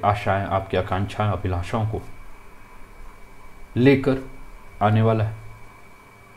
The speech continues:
और उसके लिए जो तैयारी है वो हम बहुत ज़ोर शोर से कर रहे हैं आपके साथ इक्कीस जुलाई से। इक्कीस जुलाई से जो ये तैयारी हुई, हो रही है दोस्तों, पूरी टीम, हमारी यूपी एग्जाम की टीम अपने अपने विषय के साथ लगी हुई है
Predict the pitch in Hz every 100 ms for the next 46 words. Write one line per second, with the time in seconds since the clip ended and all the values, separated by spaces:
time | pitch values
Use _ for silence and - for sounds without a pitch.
0 | - 143 139 - 185 196 190 147 123 127
1 | 160 160 170 135 139 135 98 - 135 107
2 | 123 120 - 127 - 135 113 117 123 117
3 | 110 - 127 113 - - - 127 143 120
4 | 113 90 85 - 107 - - - - -
5 | - - - - - - - - - 147
6 | 170 151 131 127 143 131 127 120 110 113
7 | 110 127 123 123 135 135 135 165 143 127
8 | 123 - 147 135 - - 135 127 131 160
9 | 175 143 120 120 123 117 117 135 107 117
10 | 131 110 - 127 110 - - 110 123 127
11 | 113 113 110 113 147 147 107 104 95 -
12 | - 107 117 147 120 135 95